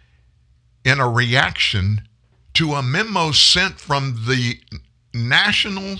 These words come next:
School Board Association to President Biden? And in that letter, they requested that the president get his Department of Justice to investigate people at these meetings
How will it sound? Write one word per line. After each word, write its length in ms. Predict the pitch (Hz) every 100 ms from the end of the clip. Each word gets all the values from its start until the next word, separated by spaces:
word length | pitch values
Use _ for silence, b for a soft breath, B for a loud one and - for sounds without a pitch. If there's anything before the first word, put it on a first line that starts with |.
| -
School 460 | - - - 185 156
Board 320 | 156 151 143
Association 1000 | 127 - 139 - 131 131 127 - 92 92 b b b b
to 160 | - 117
President 680 | - 156 151 135 127 104 87
Biden? 540 | 143 170 139 101 120 - b b b b
And 240 | 135 135 -
in 260 | 151 143
that 300 | 120 170 240 -
letter, 500 | 123 113 98 156 185 - _ _ _ _ _ _ _ _ _ _ -
they 180 | 156 180
requested 1080 | 151 147 117 - 220 175 - 156 151 143 120
that 360 | 131 135 -
the 80 | 123
president 760 | - 202 208 208 175 151 160 - - - 104
get 300 | 156 151 -
his 400 | - 180 214 -
Department 640 | 143 - 185 180 - 131
of 160 | 123 85
Justice 760 | 156 180 - - 123 113 - B B B B -
to 200 | 160 160
investigate 1120 | 139 107 196 226 - 190 135 156 156 151 -
people 480 | 170 175 165 151 - 156
at 240 | 160 - -
these 440 | 143 170 151 -
meetings 720 | 143 160 156 98 98 135 -